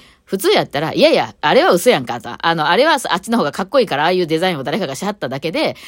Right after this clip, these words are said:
その、そ-、実際あんな人がいたって生活していかれへんやろうって思うのが、まあ、あの、そこにはまっていかない人、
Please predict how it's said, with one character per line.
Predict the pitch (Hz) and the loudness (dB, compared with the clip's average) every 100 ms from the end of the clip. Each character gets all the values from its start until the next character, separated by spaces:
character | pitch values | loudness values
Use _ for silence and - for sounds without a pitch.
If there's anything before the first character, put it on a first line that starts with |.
| - | -18
そ | - 180 | -6 -2
の、 | 175 165 160 147 71 - - | 0 0 -2 -4 -10 -18 -14
そ-、 | - 156 | -8 -4
実 | 170 202 | 0 0
際 | 262 285 269 | 2 2 2
あ | 247 | 2
ん | |
な | 277 269 | 2 2
人 | 254 247 | 2 0
が | 151 147 | 2 0
い | 165 | 0
た | 151 | -4
っ | |
て | - 131 | -4 -4
生 | 135 | -2
活 | 151 | -2
し | 156 | -2
て | 247 | 0
い | |
か | 269 | 2
れ | 262 | 2
へ | 233 | 2
ん | |
や | 202 | 2
ろ | 285 302 | 2 2
う | |
っ | |
て | - 262 | 2 0
思 | 277 359 359 | 2 0 0
う | 302 | 0
の | 247 | 0
が、 | 294 | 2
ま | 220 220 151 110 | 2 2 0 -2
あ、 | |
あ | |
の、 | 151 147 143 135 - | -4 -4 -6 -8 -10
そ | - | -6
こ | 175 | -4
に | 143 | -4
は | 160 | -2
ま | 175 | -2
っ | 156 | -2
て | 160 | -2
い | |
か | 170 | -4
な | 147 | -4
い | 135 | -6
人、 | - 151 | -4 -6